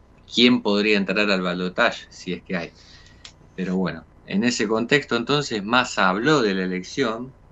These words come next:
allí en Sarandí, y le contestó a la militancia, dijo: "Sé del deseo, estamos dando vuelta a la historia", planteó, y al igual que lo había hecho en el acto de Ensenada, que tuvo bastantes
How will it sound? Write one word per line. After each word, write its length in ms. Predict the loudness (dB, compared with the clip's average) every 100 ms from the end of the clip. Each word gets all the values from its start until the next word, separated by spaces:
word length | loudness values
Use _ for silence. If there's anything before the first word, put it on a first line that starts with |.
| -16
allí 340 | -14 -8 -2 -2
en 100 | 0
Sarandí, 500 | 0 0 0 0 2
y 40 |
le 160 | 2 2
contestó 480 | 0 0 -4 0
a 80 | 2
la 100 | 2
militancia, 920 | 2 0 0 2 2 0 -4 -6 -6 -10 -20 -20 -20 -18
dijo: 380 | -6 -6 -4 -4
"Sé 240 | 0 2 4
del 200 | 4 2
deseo, 600 | 0 2 4 6 4 -4 -16 -20 -20 -20 -18
estamos 500 | -10 -2 2 2 0
dando 300 | 0 0 0
vuelta 280 | 0 0 -2
a 40 |
la 80 | -4
historia", 560 | -4 -4 -4 -4 -8 -14 -20 -12
planteó, 540 | -8 -6 -4 -2 -4 -8 -20 -20 -20 -20 -20 -20 -20 -20 -20 -20 -20 -12 -4
y 120 | 0
al 100 | 0
igual 280 | 4 4 6
que 340 | 6 6 4
lo 120 | 2
había 300 | 2 4 2
hecho 220 | 0 -2
en 80 | -2
el 120 | 0
acto 260 | 0 -2 -4
de 100 | -4
Ensenada, 640 | -4 -4 2 2 2 0
que 100 | -4
tuvo 300 | -6 -4 -2
bastantes 680 | -4 -4 -6 -4 -6 -6 -14